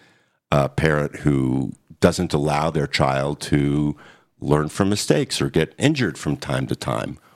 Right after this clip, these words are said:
where these, where these smaller, kind of more manageable injuries would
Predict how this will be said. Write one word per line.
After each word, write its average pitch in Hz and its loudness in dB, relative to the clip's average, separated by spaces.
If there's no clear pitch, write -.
where 82 2
these, 80 -2
where 82 4
these 82 0
smaller, 110 2
kind 78 0
of 78 0
more 80 2
manageable 76 0
injuries 67 -2
would 67 -2